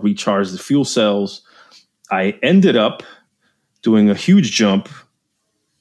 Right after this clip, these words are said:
not only across the country, but outside of the country,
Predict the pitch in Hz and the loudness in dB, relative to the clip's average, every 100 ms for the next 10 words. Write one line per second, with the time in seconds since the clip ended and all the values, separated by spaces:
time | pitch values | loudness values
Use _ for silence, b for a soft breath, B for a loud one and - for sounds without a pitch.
0 | _ - 123 139 147 127 113 101 - 170 | _ -2 0 2 2 2 2 -2 -4 -4
1 | 151 117 - 110 - 110 101 98 95 - | -2 -4 -2 -2 0 -2 -2 -4 -6 -4
2 | 185 - 135 104 98 92 101 - 104 123 | -2 0 0 0 -2 -4 -4 -4 -6 -6